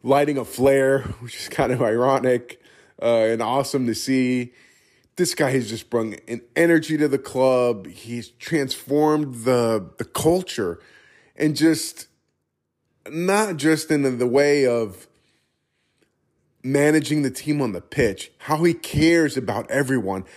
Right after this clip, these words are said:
how in an, in an interview before this match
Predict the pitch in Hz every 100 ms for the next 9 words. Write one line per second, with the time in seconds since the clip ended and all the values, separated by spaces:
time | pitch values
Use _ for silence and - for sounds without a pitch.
0 | - _ 139 139 139 139 131 127 - _
1 | _ - 147 143 143 - 143 143 151 175
2 | 165 160 139 - 143 165 147 - 123 120
3 | 117 98 - -